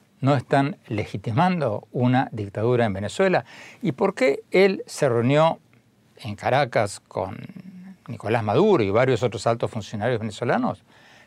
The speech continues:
pero no se reunió con ningún líder opositor.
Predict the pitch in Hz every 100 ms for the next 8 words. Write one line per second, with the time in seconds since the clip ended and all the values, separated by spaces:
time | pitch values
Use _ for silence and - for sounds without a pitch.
0 | _ _ 110 98 131 175 - 110 113 127
1 | 135 - 104 95 98 110 120 - 139 113
2 | 104 107 - - - - 185 - -